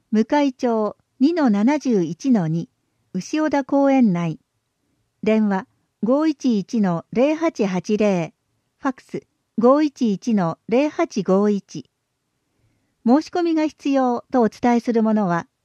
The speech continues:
いずれも一月十一日九時三十分から窓口。電話は十時から。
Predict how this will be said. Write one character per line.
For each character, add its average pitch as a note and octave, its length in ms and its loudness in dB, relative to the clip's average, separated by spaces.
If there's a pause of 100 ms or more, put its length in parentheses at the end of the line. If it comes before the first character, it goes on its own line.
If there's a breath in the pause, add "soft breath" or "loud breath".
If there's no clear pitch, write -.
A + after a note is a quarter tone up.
い G3 100 -2
ず B3 120 0
れ A3+ 140 2
も F#3+ 200 -2 (680)
一 B3+ 260 -4
月 D4+ 300 -2
十 B3+ 220 2
一 A#3+ 260 0
日 A3 400 0 (160)
九 F#4 100 -2
時 E4 160 -2
三 C#4+ 220 2
十 D4+ 120 -4
分 F3+ 320 -4
か E3 140 -4
ら D#3+ 180 -4 (300)
窓 G3+ 300 2
口。 - 340 -2 (680)
電 C4 240 2
話 D#4 120 0
は C#4+ 160 2
十 D4+ 220 0
時 A3+ 140 -4
か E3+ 140 -6
ら。 D#3 140 -6